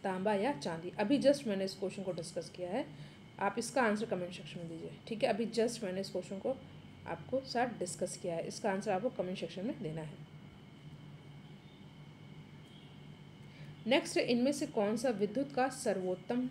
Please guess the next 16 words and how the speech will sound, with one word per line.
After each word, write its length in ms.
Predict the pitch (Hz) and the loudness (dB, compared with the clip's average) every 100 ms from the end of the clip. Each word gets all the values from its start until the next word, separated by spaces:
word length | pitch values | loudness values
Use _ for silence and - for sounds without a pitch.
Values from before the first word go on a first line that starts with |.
| - | -2
चालक 360 | 185 160 170 170 | 0 2 0 -2
है? 180 | 165 156 - - - - - - | -6 -6 -10 -16 -16 -16 -8 0
सर्वोत्तम 380 | 196 196 220 214 | 2 4 2 4
चालक 360 | 196 202 196 | 4 4 2
कौन 180 | - 190 | 2 2
सा 140 | 208 226 | 2 2
है? 80 | 202 | 2
आपके 180 | - | 0
सामने 260 | 202 180 185 | -2 0 -2
चार 220 | 190 175 | 0 2
option 240 | 180 202 185 | 2 0 0
दिया 180 | 190 | 2
हुआ 140 | 185 190 | 4 2
है, 140 | 269 - - - - | 0 -4 -16 -16 -2
साधारण 580 | 180 175 170 170 185 | 2 2 2 0 2
जल 220 | 196 220 | 2 2